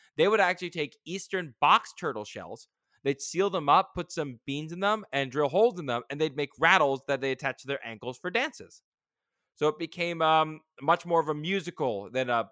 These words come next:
weapon sort of deal, which I think is just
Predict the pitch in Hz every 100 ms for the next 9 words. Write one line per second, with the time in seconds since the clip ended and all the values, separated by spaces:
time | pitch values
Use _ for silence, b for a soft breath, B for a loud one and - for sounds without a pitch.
0 | - 131 123 101 85 87 _ - 113 98
1 | 95 85 65 _ _ _ _ - 156 190
2 | 214 190 156 175 160